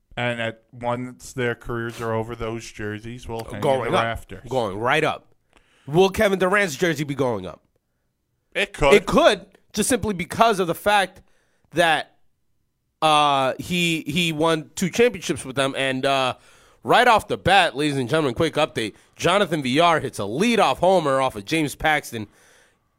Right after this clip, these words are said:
Speaker 2: Baltimore up one nothing already against the New York Yankees, two pitches in off of James Paxton.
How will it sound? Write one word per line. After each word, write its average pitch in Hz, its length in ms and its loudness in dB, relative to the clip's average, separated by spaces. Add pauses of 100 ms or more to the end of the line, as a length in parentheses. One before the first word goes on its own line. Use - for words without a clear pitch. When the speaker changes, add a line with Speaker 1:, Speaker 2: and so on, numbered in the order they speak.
(200)
Speaker 2:
Baltimore 147 540 2
up 98 180 -4
one 147 280 0
nothing 131 280 -2
already 113 380 -2
against 107 280 -6
the 98 40 -12
New 110 80 -4
York 107 220 -4
Yankees, 107 300 -8
two 123 120 -6
pitches 95 320 -10
in 104 100 -4
off 80 140 -8
of 87 60 -16
James 90 260 -10
Paxton. 90 380 -10